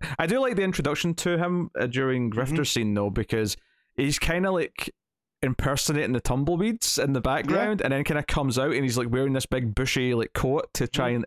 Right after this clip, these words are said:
Speaker 1: and, um, you know, pretend to be foliage.
Speaker 2: Yeah.
Speaker 1: Uh, so we're getting, like, proper Hunter Oliver Queen here. Uh,
Speaker 2: It's, yeah, it's like a ghillie suit that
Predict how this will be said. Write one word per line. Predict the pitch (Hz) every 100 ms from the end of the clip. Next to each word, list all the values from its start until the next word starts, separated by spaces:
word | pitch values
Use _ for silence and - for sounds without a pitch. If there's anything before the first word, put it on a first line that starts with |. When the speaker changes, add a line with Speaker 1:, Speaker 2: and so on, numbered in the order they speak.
| -
Speaker 1:
and, | 123
um, | -
you | 117
know, | - - _
pretend | - - 127 135
to | 123
be | 120 117 117 - -
foliage. | - 131 156 180 165 - - _ - -
Speaker 2:
Yeah. | 170
Speaker 1:
Uh, | 127 131
so | -
we're | 147
getting, | 147 180 170
like, | 131
proper | - 156 147 135
Hunter | 147 143 - 123
Oliver | 117 117 110
Queen | - 127
here. | 120 110 98 92 -
Uh, | - 196 95 95
Speaker 2:
It's, | 143
yeah, | 208 185 175 165 - -
it's | 226
like | 247
a | 240
ghillie | 165 196 185
suit | 185 156 143 - _
that | 151 151